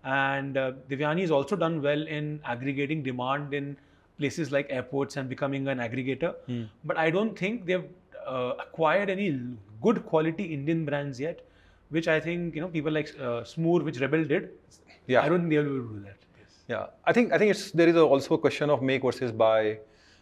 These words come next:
Speaker 2: But, but I am seeing companies like I T C and, uh, other F M C G giants acquiring startup brand. Like,
Speaker 1: Yes.
Speaker 2: Yoga Bar was, like, one <clears throat> big, uh,
Speaker 1: Very, very good
Speaker 2: validation of
Speaker 1: story, very
Speaker 2: very
Speaker 1: good
Speaker 2: good
Speaker 1: story.
Speaker 2: story.
Speaker 1: Yes.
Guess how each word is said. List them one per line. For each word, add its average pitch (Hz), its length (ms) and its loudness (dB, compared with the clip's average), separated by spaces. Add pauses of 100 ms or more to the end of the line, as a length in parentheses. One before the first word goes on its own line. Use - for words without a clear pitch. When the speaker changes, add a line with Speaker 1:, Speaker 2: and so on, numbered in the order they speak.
Speaker 2:
But, 170 260 6
but 185 140 4
I 170 80 6
am 190 120 2
seeing 190 540 -2
companies 156 380 2
like 160 160 4
I 127 100 6
T 139 140 0
C 147 300 0
and, 135 240 -2
uh, 117 260 2
other 113 280 0
F 123 80 0
M 131 120 -4
C 131 80 -4
G 123 80 -2
giants 117 440 -2
acquiring 127 440 0
startup 110 360 0
brand. 98 200 -6
Like, 104 100 -10
Speaker 1:
Yes. 107 180 -8
Speaker 2:
Yoga 120 300 6
Bar 135 180 6
was, 131 140 0
like, 127 160 -2
one 123 420 0 (180)
<clears throat> - 220 -16
big, 123 300 2
uh, 120 80 6
Speaker 1:
Very, 170 320 6
very 123 180 6
good 170 120 6
Speaker 2:
validation 160 100 4
of - 80 0
Speaker 1:
story, 127 280 0
very 131 120 -4
Speaker 2:
very 131 60 -2
Speaker 1:
good 127 80 -2
Speaker 2:
good 117 80 -4
Speaker 1:
story. 113 420 -2
Speaker 2:
story. 110 140 -20
Speaker 1:
Yes. - 180 -20